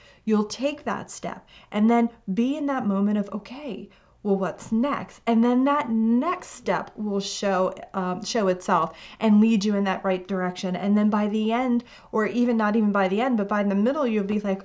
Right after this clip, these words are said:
"Oh my gosh, I cannot believe all this positive stuff is happening, and it's rolling like a snowball," because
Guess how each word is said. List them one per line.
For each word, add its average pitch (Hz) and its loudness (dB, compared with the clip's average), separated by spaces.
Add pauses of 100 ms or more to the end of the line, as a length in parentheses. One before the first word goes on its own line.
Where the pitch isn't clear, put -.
"Oh 190 -2
my 214 2
gosh, 254 -6
I 202 -4
cannot 196 -4
believe 240 -6 (140)
all 190 0
this 202 -6
positive 196 -8
stuff 240 -14 (280)
is 196 -2
happening, 196 -6
and 180 -4
it's 175 -8
rolling 202 2
like 185 -6
a 185 -4
snowball," 185 -4
because 180 -4